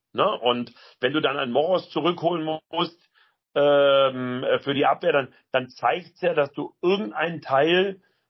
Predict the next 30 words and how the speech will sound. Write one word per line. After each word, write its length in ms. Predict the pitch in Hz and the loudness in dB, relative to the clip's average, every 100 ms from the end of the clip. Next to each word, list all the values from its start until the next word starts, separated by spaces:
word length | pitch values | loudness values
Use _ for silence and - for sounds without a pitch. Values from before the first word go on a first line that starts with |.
| _ 147 | _ 0
äh, 140 | 143 | 0
des 220 | 147 143 | 0 -6
Themas 460 | - 160 160 160 143 | 0 0 2 0 0
verpasst 420 | 147 - 170 - | -2 0 -4 -2
hast. 180 | 117 - | -8 -6
Bin 140 | 143 | -8
sehr 200 | 131 165 | -2 -2
gespannt. 440 | 160 - 147 117 - - _ - | -4 -2 -4 -4 -14 -20 _ -14
Die 180 | 135 - | -14 -12
U 100 | 165 | -14
zwanzig 920 | 147 - 131 131 - 196 220 202 196 | -10 -4 -4 -4 -8 -8 -8 -8 -4
der, 360 | - 156 151 - | 0 2 2 0
der, 600 | 147 143 139 135 135 147 | 0 4 6 6 4 2
ähm, 520 | 143 123 120 120 120 _ _ _ - | 2 2 0 -8 -10 _ _ _ -2
der 120 | 117 | -2
Spanier, 640 | 113 - 160 185 135 196 285 _ _ _ _ _ - | 0 -2 -2 0 0 0 -8 _ _ _ _ _ -2
äh, 220 | 131 131 | 0 0
wird 160 | 139 170 | -2 -2
mit 160 | 151 | -4
Dänemark 420 | 143 170 180 160 156 | 0 0 2 0 -2
sind 180 | 165 | -6
für 100 | 151 | -4
mich 140 | 156 156 | -6 -2
der, 260 | 147 131 | -2 -2
der, 240 | 135 143 147 | -2 -2 -2
die 140 | 143 | -2
Hauptfavoriten 500 | 127 160 165 143 151 | -2 0 -2 -2 -4
bei 80 | 143 | -2
der 80 | 127 | -2
nächsten, 380 | 139 - 147 | -8 -14 -16